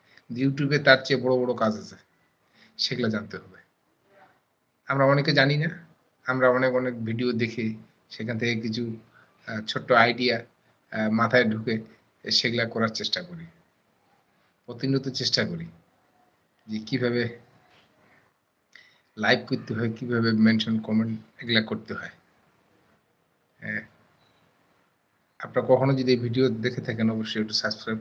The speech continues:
করবেন। প্রতিনিয়ত নতুন নতুন ভিডিও তৈরি করার চেষ্টা করব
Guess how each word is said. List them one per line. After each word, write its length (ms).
করবেন। 240
প্রতিনিয়ত 420
নতুন 440
নতুন 200
ভিডিও 320
তৈরি 240
করার 200
চেষ্টা 340
করব 280